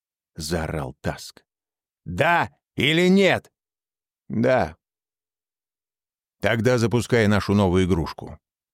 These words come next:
Так шеф дал команду их уничтожить. На Марсе разложили на атомы человеческие чувства, эмоции, реакции.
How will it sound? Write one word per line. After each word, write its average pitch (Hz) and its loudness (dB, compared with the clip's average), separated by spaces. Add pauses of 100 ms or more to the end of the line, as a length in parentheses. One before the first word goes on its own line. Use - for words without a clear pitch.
(560)
Так 110 0
шеф - -2
дал 87 2
команду 82 2
их 78 -4
уничтожить. - -4 (1160)
На 104 4
Марсе 151 4
разложили 123 4
на 120 4
атомы 82 2
человеческие 85 0
чувства, - -6 (100)
эмоции, 85 0
реакции. 92 -2